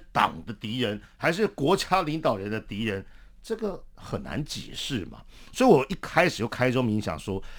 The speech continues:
谁来定义什么叫做人权？应当是宪法来定义。宪法的组成如果是由人民由下而上的话，那这部宪法跟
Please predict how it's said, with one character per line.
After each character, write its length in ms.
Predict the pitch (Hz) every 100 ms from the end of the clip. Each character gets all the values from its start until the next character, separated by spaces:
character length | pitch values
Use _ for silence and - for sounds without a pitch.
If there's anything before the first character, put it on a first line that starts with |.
| -
谁 440 | - - 135 147
来 200 | 160 139
定 360 | 143 - 170 135
义 160 | 131 113
什 420 | - - - 87
么 160 | 95 110
叫 300 | - 156 120
做 280 | 120 110 90
人 260 | 76 80
权？ 320 | 101 - 67 58 - - - -
应 180 | 170 175
当 160 | 170
是 160 | - 143
宪 400 | - - 170 110
法 140 | 73
来 160 | 71 78
定 220 | - 110 78
义。 160 | 76 76 - - -
宪 340 | - - 294 226
法 200 | 175 143
的 100 | 143
组 240 | - 95
成 300 | 87 104 110 - -
如 220 | 113 143
果 220 | 196 131 101
是 220 | - 123
由 200 | 107 110 -
人 300 | 98 110 131
民 240 | 139 123
由 180 | - 104
下 200 | 104 151 78
而 120 | 92
上 240 | - 135
的 60 | 95
话， 200 | 113 92 - - -
那 100 | 180
这 200 | 180 277
部 160 | 240 226
宪 240 | - 208 151
法 160 | 107
跟 160 | 95